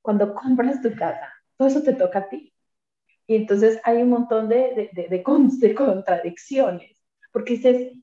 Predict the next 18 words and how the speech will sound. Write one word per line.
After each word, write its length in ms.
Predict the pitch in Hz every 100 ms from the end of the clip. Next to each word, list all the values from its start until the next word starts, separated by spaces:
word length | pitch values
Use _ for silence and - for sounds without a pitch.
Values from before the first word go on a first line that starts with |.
| -
"Carajo, 400 | 254 320 - -
¿para 200 | 202 -
qué 120 | 254
compro 240 | - 302
esta 220 | 302 302 302
casa? 340 | 302 - 254 -
Si 120 | 208
antes 360 | 196 - _ _
todo 220 | 302 311
me 80 | 311
lo 80 | 302
resolvía 460 | 262 240 175 180 202
el 100 | 233
otro, 380 | 294 _ 247 151
ahora 260 | 170 277
tengo 220 | 269 294 320
yo 220 | 302 302
que, 360 | 302 302 311